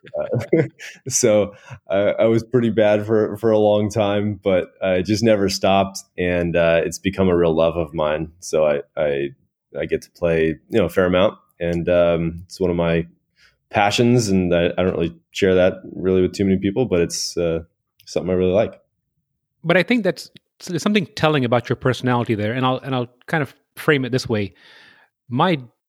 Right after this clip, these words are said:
Speaker 2: oldest daughter did Taekwondo a few years ago, and every once in a while, a parent would join. And, you know, you mentioned the size difference, which is very obvious when you have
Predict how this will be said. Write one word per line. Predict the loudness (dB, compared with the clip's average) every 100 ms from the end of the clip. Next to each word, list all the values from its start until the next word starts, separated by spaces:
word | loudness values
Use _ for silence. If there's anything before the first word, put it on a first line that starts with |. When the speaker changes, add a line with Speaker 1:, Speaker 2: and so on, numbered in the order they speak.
| _ -2
Speaker 2:
oldest | 0 0 0
daughter | 2 2 2
did | -2 -4
Taekwondo | 0 0 2 2 2 0
a |
few | 0
years | 0 0
ago, | -2 -4 -4 -8 _ -20 -20 _ -4
and | 0 2 2 0 -4 -2
every | 0 2
once | 2 2
in | 0
a |
while, | 2 2 2 -4 _ -6
a | -4
parent | 0 2 4 2 -4
would | -6
join. | -2 -2 -2 -4 -10 -6
And, | -4 -4 -4 -8 -16 -20 -4
you | 0
know, |
you | 2
mentioned | 2 0 -2
the |
size | 0 2 4 2
difference, | 0 -2 -6
which | -4
is | -2
very | 2 2 4
obvious | 2 0 -2
when | -2
you |
have | -2